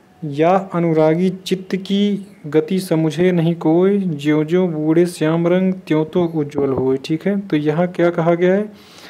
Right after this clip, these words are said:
कि भक्त की चित्त घनश्याम के काले रंग में ज्यों ज्यों डूबता है, ठीक है। तो भक्त का चित्त जो है श्याम,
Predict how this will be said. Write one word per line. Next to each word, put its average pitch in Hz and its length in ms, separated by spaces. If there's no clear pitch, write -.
कि 208 120
भक्त 175 560
की 202 240
चित्त 196 420
घनश्याम 151 680
के 185 160
काले 165 360
रंग 175 260
में 170 180
ज्यों 156 260
ज्यों 170 200
डूबता 139 360
है, 135 140
ठीक 156 240
है। 196 80
तो 185 120
भक्त 143 220
का 185 160
चित्त 180 280
जो 165 140
है 185 100
श्याम, 156 360